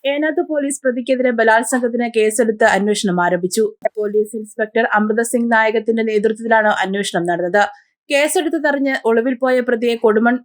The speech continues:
പുതുമലയിൽ ഉണ്ടെന്ന വിവരം അറിഞ്ഞ പോലീസ് സംഘം അവിടെ എത്തി. രക്ഷപ്പെടാൻ ശ്രമിച്ച പ്രതിയെ പോലീസ് ഓടിച്ചിട്ട് പിടികൂടി. സ്റ്റേഷനിലെത്തിച്ച് വിശദമായി ചോദ്യം ചെയ്തപ്പോൾ കുറ്റം സമ്മതിച്ചതിനെ തുടർന്ന് അറസ്റ്റ് രേഖപ്പെടുത്തുകയായിരുന്നു.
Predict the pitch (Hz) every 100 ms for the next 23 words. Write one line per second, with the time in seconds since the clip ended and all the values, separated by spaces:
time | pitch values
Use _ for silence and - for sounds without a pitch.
0 | _ 226 226 240 247 247 247 - 208 220
1 | 233 214 226 233 226 220 214 214 208 220
2 | 233 220 202 190 190 185 180 208 - 190
3 | 220 202 208 226 220 214 220 214 214 220
4 | 220 208 214 208 208 208 196 175 180 180
5 | 185 208 - _ _ _ _ - 277 285
6 | 320 320 - 262 285 277 247 240 254 254
7 | 254 240 247 247 240 240 233 220 226 233
8 | 240 214 226 226 226 226 226 220 220 196
9 | 208 233 214 202 190 185 170 175 175 185
10 | 208